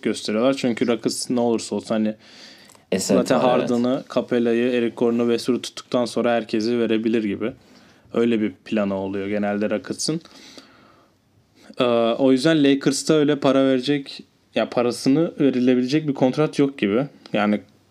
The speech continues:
Speaker 1: Caldwell Pope'un zaten takaslanmama, e, kuralı var kontratında. Rich Paul'a da buradan selamımızı iletiyorum. Dinliyorsa da eminim ki anlamamıştır burayı.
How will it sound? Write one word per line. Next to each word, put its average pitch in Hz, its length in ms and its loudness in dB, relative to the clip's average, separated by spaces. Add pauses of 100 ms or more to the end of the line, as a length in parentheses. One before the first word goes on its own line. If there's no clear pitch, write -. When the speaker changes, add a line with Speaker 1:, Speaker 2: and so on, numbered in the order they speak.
(460)
Speaker 1:
Caldwell 127 380 4
Pope'un 139 460 2
zaten 135 540 2
takaslanmama, 120 1000 0 (500)
e, 113 200 4 (120)
kuralı 120 340 2
var 104 180 0
kontratında. 107 800 0 (180)
Rich 113 240 0
Paul'a 113 260 4
da 113 120 2
buradan 110 280 2
selamımızı 110 560 2
iletiyorum. 117 560 2
Dinliyorsa 135 580 4
da 147 120 4
eminim 123 340 2
ki 127 140 0
anlamamıştır 104 680 0
burayı. 117 280 0